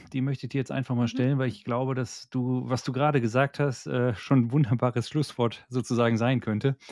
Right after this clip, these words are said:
Speaker 1: Und nach dem Schluss kommt ja noch der Abschluss.
Speaker 2: Ah, okay.
Speaker 1: Also,
Speaker 2: <laughs>
Speaker 1: hi-, hier ist dieser Tisch, da steht eine Flasche Wein oder ein, äh,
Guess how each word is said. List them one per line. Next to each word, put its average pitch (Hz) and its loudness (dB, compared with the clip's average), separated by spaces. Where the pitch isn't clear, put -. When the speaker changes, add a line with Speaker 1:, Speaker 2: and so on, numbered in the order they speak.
Speaker 1:
Und 117 4
nach 135 6
dem 135 2
Schluss 165 4
kommt 131 2
ja 127 0
noch 113 -2
der - -8
Abschluss. - -14
Speaker 2:
Ah, 311 -4
okay. 123 4
Speaker 1:
Also, 95 -4
Speaker 2:
<laughs> 240 -8
Speaker 1:
hi-, - -16
hier 151 8
ist - 4
dieser 143 6
Tisch, - 0
da 127 -6
steht 131 -6
eine 123 -4
Flasche 101 -6
Wein 127 -4
oder 101 -4
ein, 95 -2
äh, 95 -6